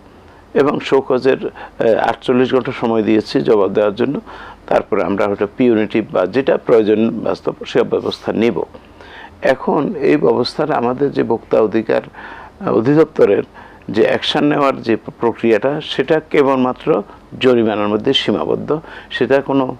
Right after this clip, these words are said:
দণ্ড বলতে সাজা, অন্য সাজা যেমন জেল বা ইত্যাদি দেওয়া যায় না, আইনে আছে, সেটা করবে প্রথম শ্রেণীর ম্যাজিস্ট্রেট অথবা জুডিশিয়াল ম্যাজিস্ট্রেট। তো আমরা, আহ, ওদিকেও,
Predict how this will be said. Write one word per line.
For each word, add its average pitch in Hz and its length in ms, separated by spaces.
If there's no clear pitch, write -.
দণ্ড 113 540
বলতে 110 580
সাজা, 120 520
অন্য 117 240
সাজা 113 380
যেমন 104 360
জেল 113 360
বা 92 160
ইত্যাদি 113 380
দেওয়া 101 240
যায় 92 160
না, 120 160
আইনে 107 320
আছে, 101 340
সেটা 110 260
করবে 110 340
প্রথম 147 300
শ্রেণীর 143 260
ম্যাজিস্ট্রেট 123 680
অথবা 107 320
জুডিশিয়াল 95 520
ম্যাজিস্ট্রেট। - 520
তো 120 100
আমরা, 113 520
আহ, 135 300
ওদিকেও, 139 640